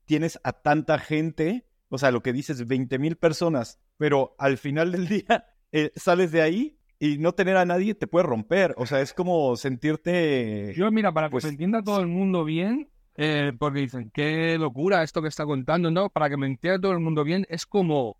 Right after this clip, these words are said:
Speaker 2: ir a trescientos en el coche y frenar de golpe.
Speaker 1: Ya.
Speaker 2: Y de repente pisar el freno de golpe.
Speaker 1: Sí.
Speaker 2: Es como, "Buah, gente, buah, veinte mil dominando los fuegos, los fuegos, la gente, ah, te vas, corre por aquí, que se viene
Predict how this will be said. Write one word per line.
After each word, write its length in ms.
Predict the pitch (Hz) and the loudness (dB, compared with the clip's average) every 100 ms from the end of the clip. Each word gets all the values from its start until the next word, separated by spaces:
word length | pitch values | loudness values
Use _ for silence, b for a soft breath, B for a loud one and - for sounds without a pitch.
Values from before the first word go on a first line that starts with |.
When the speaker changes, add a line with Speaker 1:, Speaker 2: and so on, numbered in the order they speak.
| _ | _
Speaker 2:
ir 220 | 170 202 208 _ _ _ - | -6 -4 -6 _ _ _ -4
a 120 | 135 | -4
trescientos 1000 | - 143 131 - - 160 180 185 196 - | -2 -4 -4 -8 -8 -2 0 2 0 0
en 120 | 165 | 0
el 160 | 143 123 | 0 -2
coche 440 | 160 160 - 330 _ _ - | -4 -4 -4 -6 _ _ -8
y 80 | 156 | -8
frenar 560 | - 143 131 135 147 147 | -4 -2 0 2 2 0
de 120 | 135 | -2
golpe. 640 | 107 127 127 104 92 - _ _ | 0 -2 -2 -4 -8 -10 _ _
Speaker 1:
Ya. 180 | 101 92 - _ _ | -8 -8 -10 _ _
Speaker 2:
Y 100 | 110 | -4
de 100 | 127 | -2
repente 420 | 131 135 165 208 | -2 -2 0 0
pisar 440 | 202 - 135 160 170 | -2 -4 -2 0 0
el 120 | 160 | -2
freno 540 | - - 175 190 233 | -6 -6 0 2 2
de 80 | 170 | 0
golpe. 460 | 123 143 139 - 98 | 0 -2 -2 -4 -6
Speaker 1:
Sí. 40 | |
Speaker 2:
Es 60 | - | -6
como, 360 | 151 131 107 - - | 0 2 0 -4 -14
"Buah, 720 | - - - - - - - | -10 -8 -6 -8 -10 -12 -14
gente, 840 | - - 208 226 214 - 220 220 220 226 | -12 -4 0 0 0 -2 -2 -2 -4 -8
buah, 560 | 214 - - - - - | -10 -8 -8 -8 -6 -4
veinte 380 | 277 240 208 208 | -4 -4 -2 -2
mil 180 | 220 | -2
dominando 640 | 220 226 226 220 214 220 226 | 0 0 0 0 -2 -2 -2
los 200 | 226 220 | 0 -2
fuegos, 480 | - 226 214 - 226 | -4 -6 -6 -4 -4
los 160 | 226 220 | -4 -6
fuegos, 100 | - - - 494 | -12 -16 -16 -10
la 80 | 381 | -10
gente, 360 | - 466 - | -8 -8 -8
ah, 160 | - 339 - - | -8 -8 -12 -18
te 80 | 170 | -12
vas, 220 | - - | -8 -6
corre 320 | - 190 - - | -4 -4 -4 -8
por 140 | - | -8
aquí, 340 | - - 240 202 | -8 -8 -8 -8
que 120 | - | -4
se 160 | 392 359 | -2 0
viene 240 | 403 440 | 0 -2